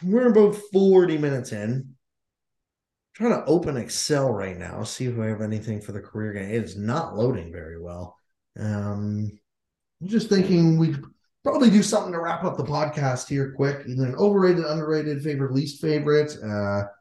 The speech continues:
we could do, can we name general managers, head coaches, uh, or we can do, uh, the career game. I have a couple categories for them, not a ton,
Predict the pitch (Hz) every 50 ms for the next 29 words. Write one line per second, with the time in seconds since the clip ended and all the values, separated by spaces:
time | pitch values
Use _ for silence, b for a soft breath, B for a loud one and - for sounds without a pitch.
0 | _ _ _ _ _ _ _ - 139 135 135 - 135 123 139 147 147 147 147 147
1 | 147 147 147 147 147 147 135 131 - - - _ _ _ _ _ _ _ _ _
2 | _ - 160 147 143 143 143 139 139 135 139 151 156 156 156 156 156 151 151 151
3 | 143 127 - - - - _ _ _ _ _ 123 117 123 123 123 117 110 101 101
4 | 113 143 165 175 175 180 170 151 165 170 170 170 165 156 147 123 117 110 117 -
5 | 135 139 143 139 - 151 147 143 143 143 143 139 139 - - _ _ _ _ _
6 | _ _ _ - 107 104 104 104 101 101 104 - 147 156 165 165 165 170 165 -
7 | 160 147 139 147 156 156 156 156 156 156 156 156 143 135 - - _ _ _ -
8 | - _ _ _ _ _ _ _ _ _ _ _ _ _ _ _ _ _ _ _
9 | _ _ - - 151 156 160 165 165 165 165 160 151 165 165 165 - 185 190 208
10 | 233 233 - 117 110 - - - - 101 110 113 120 151 139 131 120 - - -
11 | 190 180 - 151 117 104 98 92 90 90 90 - - - - 90 87 82 87 82
12 | 78 82 82 82 80 - - 90 92 87 87 95 107 117 110 - - - 95 90
13 | 87